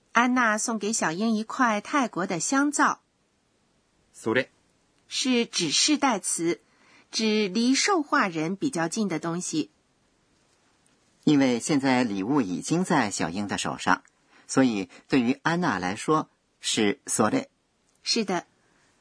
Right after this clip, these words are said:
Speaker 1: 后面的哇是接在主题后面的助词。
Speaker 2: タイ。
Speaker 1: 是泰国。
Speaker 2: の。
Speaker 1: 是连接名词和名词的助词。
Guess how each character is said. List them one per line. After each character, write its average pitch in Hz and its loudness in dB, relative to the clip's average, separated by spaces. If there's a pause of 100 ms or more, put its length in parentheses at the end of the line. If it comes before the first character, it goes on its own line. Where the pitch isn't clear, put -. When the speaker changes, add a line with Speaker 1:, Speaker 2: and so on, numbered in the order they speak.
(120)
Speaker 1:
后 403 2
面 311 2
的 220 0
哇 302 0 (100)
是 247 0
接 294 0
在 262 2
主 180 -4
题 - -6
后 349 0
面 240 2
的 165 -4
助 165 -4
词。 - -2 (720)
Speaker 2:
タ 143 0
イ。 - -10 (600)
Speaker 1:
是 233 0
泰 240 0
国。 143 -2 (680)
Speaker 2:
の。 113 -2 (440)
Speaker 1:
是 220 0 (280)
连 220 2
接 254 2
名 220 2
词 220 -2
和 214 -2
名 196 -2
词 208 -2
的 156 -2
助 170 -2
词。 139 -2